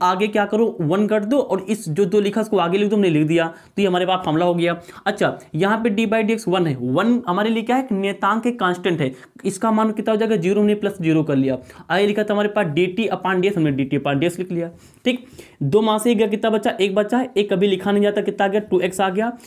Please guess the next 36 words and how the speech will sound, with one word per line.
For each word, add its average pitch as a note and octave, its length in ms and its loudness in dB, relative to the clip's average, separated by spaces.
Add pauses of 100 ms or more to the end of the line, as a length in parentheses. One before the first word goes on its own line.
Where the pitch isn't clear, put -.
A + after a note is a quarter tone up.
(180)
इस F#3 140 0
डीएक्स G3 240 0
को G#3 60 0
उधर G3 180 2
मल्टीप्लाई F#3+ 460 0
कर F#3+ 100 0
दो, G#3 120 2
डीएक्स F#3 300 0
बराबर F3 240 0
कितना F3 200 -2
आ F3+ 40 2
गया F3 120 0
हमारे F3 180 0
पास, G#3 200 0
डीटी C#3+ 320 -2
आ B2+ 80 -2
गया। B2 160 -6
कितना D#3+ 480 -6
आ F#3 40 -2
गया, A#3+ 200 0 (220)
डीटी D3+ 300 0
आ C#3 100 2
गया। C3 160 0 (240)
डीएक्स F#3 280 0
का A3 80 0
मान G3+ 160 2
निकालना G3+ 280 0
चाहो G3+ 180 -2
तो G3+ 80 -2
निकाल F#3+ 260 0
लो, B3+ 160 2 (200)
तुम्हारे F#3 240 0
पास F#3+ 160 -2
कितना G3 180 -2
हो G3 60 0
जाएगा, G3 380 2